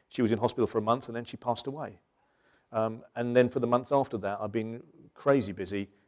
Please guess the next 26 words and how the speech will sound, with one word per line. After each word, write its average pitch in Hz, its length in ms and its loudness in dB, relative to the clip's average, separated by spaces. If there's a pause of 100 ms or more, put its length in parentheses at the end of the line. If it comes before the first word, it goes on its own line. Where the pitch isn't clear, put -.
just - 180 -10
trying 113 220 -8
to 110 40 -2
deal 113 240 0
with 95 220 -8
stuff - 260 -8
that 110 100 -12
needed 101 200 -14
to 92 40 -20
be 107 100 -10
dealt 120 240 -4
with. 90 260 -18 (640)
And 151 320 -2 (160)
I'll 156 80 4
be 175 100 8
honest 117 280 6
and 120 100 -8
say 120 180 2
some 175 220 -2
of 147 80 2
my 135 140 -2
routines 120 640 0
completely 170 500 -2
went 139 180 -2
to - 80 -8
pot - 380 -10